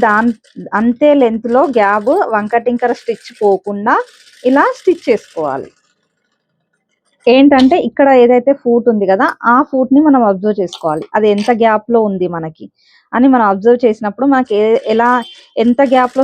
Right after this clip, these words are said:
స్టిచ్ కావాలో అంతే గ్యాప్ లో స్ట్రెయిట్ గా స్టిచ్ అయితే వస్తుంది. ఓకే, మ-, మళ్ళీ నెక్స్ట్ లైన్ ని డ్రా చేయడానికి ఫూట్ ని ఇలా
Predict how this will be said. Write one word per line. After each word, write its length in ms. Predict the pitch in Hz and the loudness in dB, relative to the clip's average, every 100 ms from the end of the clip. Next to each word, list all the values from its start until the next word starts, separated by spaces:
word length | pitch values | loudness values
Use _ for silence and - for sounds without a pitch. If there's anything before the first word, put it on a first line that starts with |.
| 262 | -4
స్టిచ్ 240 | 240 - - | -8 -8 -4
కావాలో 340 | 220 196 226 294 214 | 0 0 2 0 0
అంతే 280 | 233 269 262 226 | -2 0 0 0
గ్యాప్ 220 | 196 190 | -2 -2
లో 80 | 247 | -4
స్ట్రెయిట్ 560 | 381 - 262 240 240 240 | -4 0 2 4 4 0
గా 120 | 247 381 | -4 -4
స్టిచ్ 280 | - 262 - | -6 -10 -4
అయితే 260 | 226 196 320 403 | -4 -4 -6 -6
వస్తుంది. 460 | 262 - 165 123 - - - _ _ _ _ _ _ _ _ _ _ _ _ - - - - - 220 | -8 -12 -16 -16 -16 -18 -18 _ _ _ _ _ _ _ _ _ _ _ _ -18 -18 -18 -18 -8 -2
ఓకే, 180 | 220 285 - _ _ _ _ - - _ - - _ _ _ _ - | 0 0 -4 _ _ _ _ -20 -20 _ -20 -20 _ _ _ _ -4
మ-, 260 | 214 214 _ 202 208 | -4 -4 _ -2 0
మళ్ళీ 260 | 214 269 466 - _ _ _ - | 2 4 2 0 _ _ _ -4
నెక్స్ట్ 300 | 214 - 240 | -4 -2 0
లైన్ 200 | 233 233 | 2 2
ని 60 | 226 | 2
డ్రా 140 | 208 196 | 2 0
చేయడానికి 460 | 196 208 208 226 311 - | 0 -2 0 -2 -4 -2
ఫూట్ 240 | 220 214 | -2 0
ని 120 | 247 440 254 | 0 0 0
ఇలా 180 | 220 | 0